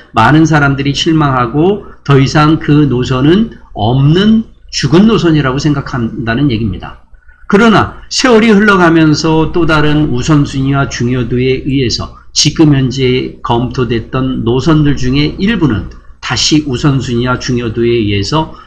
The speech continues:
대상 노선이 될 수도 있고 착공하고 바로 건설할 수도 있다는 겁니다. 지금 이기 신도시, 삼기 신도시 같은 경우 서울의 외곽 지역에 그린벨트 지역을 해제시켜서,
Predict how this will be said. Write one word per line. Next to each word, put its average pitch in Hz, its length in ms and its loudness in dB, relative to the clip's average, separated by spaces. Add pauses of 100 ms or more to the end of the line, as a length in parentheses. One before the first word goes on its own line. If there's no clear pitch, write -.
(120)
대상 139 380 0
노선이 113 360 -2
될 104 160 -4
수도 - 240 -8
있고 151 480 -2 (160)
착공하고 123 760 -4
바로 123 320 -4
건설할 117 440 -4
수도 131 380 -6
있다는 170 440 -2
겁니다. 87 420 -12 (600)
지금 185 320 2
이기 202 280 0
신도시, 208 380 0
삼기 208 320 0
신도시 180 480 2
같은 156 320 0
경우 151 460 2 (180)
서울의 160 680 2
외곽 180 480 0
지역에 147 760 0 (340)
그린벨트 147 840 2
지역을 127 560 -2
해제시켜서, 156 1200 -2